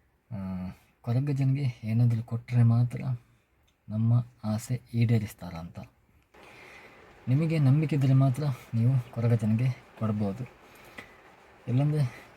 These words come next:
ಕೊಡೋದನ್ನ ಇದ್ರೂ ಆಗುತ್ತೆ, ಅದು ನಿಮಗೆ ಬಿಟ್ಟಿದ್ದು. ಆ, ಇನ್ನು ನೀವು ಕೇಳಿದ ಪ್ರಶ್ನೆಗೆ ಯಾವ ರೀತಿ ಉತ್ತರ ಕೊಡಬೇಕು ಗೊತ್ತಾಗ್ತಿಲ್ಲ, ಆದರೂ ಕೊಡ್ತೀನಿ, ಓಕೆನಾ? ಆ, ಯಾರೇ ಆಗಲಿ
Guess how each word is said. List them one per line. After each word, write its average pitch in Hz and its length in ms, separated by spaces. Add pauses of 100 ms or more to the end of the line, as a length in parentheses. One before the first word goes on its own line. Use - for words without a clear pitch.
(240)
ಕೊಡೋದನ್ನ 131 380
ಇದ್ರೂ 123 360 (220)
ಆಗುತ್ತೆ, 117 460 (120)
ಅದು 113 200
ನಿಮಗೆ 123 460
ಬಿಟ್ಟಿದ್ದು. 107 400 (920)
ಆ, 113 40 (680)
ಇನ್ನು 147 220
ನೀವು 143 260
ಕೇಳಿದ 131 240
ಪ್ರಶ್ನೆಗೆ 131 500 (360)
ಯಾವ 127 260
ರೀತಿ 135 260
ಉತ್ತರ 127 320
ಕೊಡಬೇಕು 123 420
ಗೊತ್ತಾಗ್ತಿಲ್ಲ, 120 580 (120)
ಆದರೂ 131 340
ಕೊಡ್ತೀನಿ, 98 480 (180)
ಓಕೆನಾ? 98 280 (1500)
ಆ, 110 80 (880)
ಯಾರೇ 156 300
ಆಗಲಿ 113 280